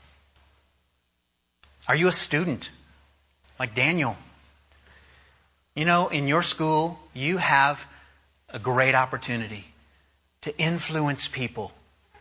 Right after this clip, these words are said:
to lead people to Jesus. Now, I know there's separation of church and state, but they can't take you out of the school. <laughs> God is in you. You're in the school. God's in school.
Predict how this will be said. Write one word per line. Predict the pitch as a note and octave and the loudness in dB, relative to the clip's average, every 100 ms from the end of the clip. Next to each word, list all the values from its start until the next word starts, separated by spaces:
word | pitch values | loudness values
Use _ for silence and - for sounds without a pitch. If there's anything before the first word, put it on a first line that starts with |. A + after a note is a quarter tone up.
| _ | _
to | - D#3 | 0 4
lead | E3 F#3+ D#3+ | 4 4 2
people | - C#3+ D3+ C#3+ | 0 2 2 0
to | D3+ | 0
Jesus. | C3+ E3+ F3 C3+ A#2 - - - _ _ - _ _ - - _ _ _ _ _ _ | 2 4 4 2 2 -2 -4 -12 _ _ -20 _ _ -20 -20 _ _ _ _ _ _
Now, | C#3+ | 4
I | D#3 | 4
know | E3+ G#3 | 4 2
there's | E3+ E3+ | 2 0
separation | - G3 E3+ F3 F3 C#3+ | 2 2 6 4 4 0
of | |
church | - F3 F3 | 2 2 2
and | C#3 | -2
state, | - F3+ D3+ | 2 2 2
but | C3+ | 0
they | F3 | 0
can't | - F3 F3 | 2 0 0
take | F3+ - | -4 0
you | D#3+ | 0
out | E3+ | 0
of | C3 | -2
the | |
school. | - E3 E3+ C#3+ - E3+ - _ | -6 -6 -6 -8 -10 -14 -14 _
<laughs> | _ - - _ | _ -20 -20 _
God | - E3 D#3+ | 4 4 4
is | C#3 | 0
in | F3 D#3 | -2 0
you. | F#3+ | 0
You're | D#3 D3 F3+ | 2 4 4
in | D#3+ | 2
the | |
school. | - G3+ F#3 | 0 2 4
God's | B2 B2+ C3+ | 4 4 0
in | D3 | -4
school. | - G3 | -6 -8